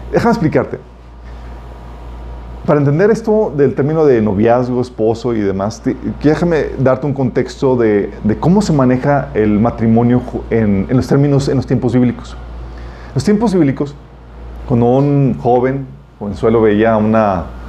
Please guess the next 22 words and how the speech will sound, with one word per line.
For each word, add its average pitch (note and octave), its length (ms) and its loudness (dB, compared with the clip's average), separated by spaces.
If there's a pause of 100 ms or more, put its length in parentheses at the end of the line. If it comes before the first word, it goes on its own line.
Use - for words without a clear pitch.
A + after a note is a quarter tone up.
(160)
doncella A2 920 0 (1040)
y C3 60 4
le A2+ 120 4
agradaba G#2+ 680 0 (240)
para F#2+ 280 -2
casarse B2+ 540 0
con A2+ 160 -4
ella, G#2+ 260 -2
lo A2 120 -2
que B2+ 80 -2
hacía B2+ 260 2
es C#3 100 0
que, C#3 280 -2 (600)
pues, G#3+ 160 6
platicaba, A#2 540 0
se B2+ 80 -8
conocían G#2+ 440 -2
y G#2 60 0
demás. G2+ 160 0
No B2 120 4
había, A#2+ 420 2
mm, A2+ 300 0